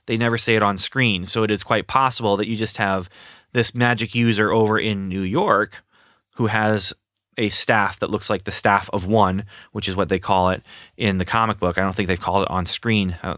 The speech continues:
I don't think they've called it that on screen yet. Um, and then you have this other character who's over in L A,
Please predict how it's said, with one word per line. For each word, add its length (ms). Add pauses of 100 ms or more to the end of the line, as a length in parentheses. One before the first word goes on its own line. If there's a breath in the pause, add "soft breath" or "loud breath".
I 60
don't 80
think 120
they've 100
called 180
it 60
that 80
on 80
screen 300
yet. 280 (380 loud breath)
Um, 440 (200)
and 80
then 80
you 60
have 60
this 120
other 140
character 340
who's 120
over 220
in 140
L 200
A, 340